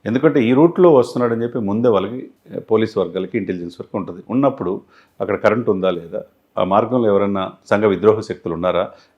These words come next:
ఎవరైనా మందు తాగి అసభ్యంగా, మ్, ఇచ్చేసే వాళ్ళు ఉన్నారని చూసుకోవాల్సిన బాధ్యత ఎవరిది? పోలీస్ యంత్రాంగంది. మరి ఇప్పుడు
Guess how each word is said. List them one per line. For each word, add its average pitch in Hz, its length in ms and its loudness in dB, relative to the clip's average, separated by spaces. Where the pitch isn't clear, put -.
ఎవరైనా 98 360 0
మందు 92 260 -4
తాగి 92 420 -2
అసభ్యంగా, 101 360 -4
మ్, 95 960 -12
ఇచ్చేసే 110 380 0
వాళ్ళు 87 160 2
ఉన్నారని 104 280 -8
చూసుకోవాల్సిన 180 540 2
బాధ్యత 120 340 2
ఎవరిది? 113 320 0
పోలీస్ 131 340 0
యంత్రాంగంది. 85 520 -8
మరి 117 140 4
ఇప్పుడు 104 520 -2